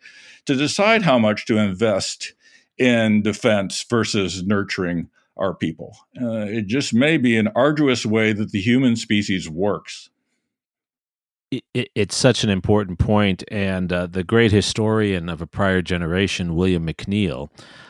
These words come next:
Speaker 2: uh, had written about this. He was actually in dialogue and often critical of Jared Diamond, who you, you commented on before.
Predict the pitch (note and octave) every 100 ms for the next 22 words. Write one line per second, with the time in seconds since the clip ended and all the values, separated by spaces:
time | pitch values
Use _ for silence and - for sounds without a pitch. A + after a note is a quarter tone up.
0 | - D#2 D#2+ D#2+ E2 E2 A2 A2 F2+ D#2+
1 | D#2+ F2+ G2 E2+ D2+ E2+ F2+ - F2+ D#2+
2 | E2+ F2+ F2+ E2 D2+ D2 D2+ F2 E2+ F2
3 | D#2 A2 F#2+ E2+ D2+ D2 F2 D#2+ D#2 D#2
4 | D#2 D#2+ D2+ C#2+ - D2 D2 D2 - D#2
5 | C#2 - G#2+ E2+ D#2+ - C#2 C2+ - -
6 | - E3 G#2 F#2+